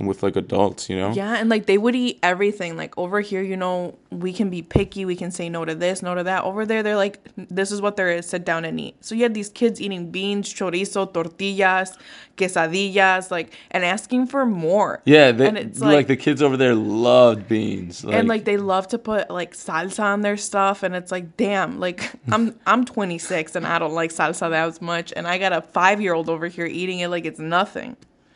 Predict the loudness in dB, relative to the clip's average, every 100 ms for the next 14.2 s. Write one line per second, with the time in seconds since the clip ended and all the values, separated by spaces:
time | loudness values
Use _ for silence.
0 | _ _ _ 4 6 8 6 0 -2 -2
1 | 0 0 0 -6 -2 2 2 0 -8 -16
2 | _ _ -6 0 0 0 -2 -2 0 0
3 | 0 -4 -16 _ _ -20 _ _ -2 0
4 | 2 -2 -6 2 8 10 10 6 2 2
5 | 6 6 8 4 8 8 8 4 2 2
6 | 2 4 2 4 4 4 4 4 6 4
7 | 2 0 -12 -4 0 2 4 2 2 2
8 | 4 0 2 2 2 0 -4 -2 -6 6
9 | 8 8 4 0 _ _ -20 _ _ _
10 | 0 2 4 2 -2 _ _ 2 2 4
11 | 2 4 4 0 -2 2 4 6 6 6
12 | 6 4 4 4 2 2 2 4 2 0
13 | -2 2 2 0 -2 -2 2 2 4 0
14 | -2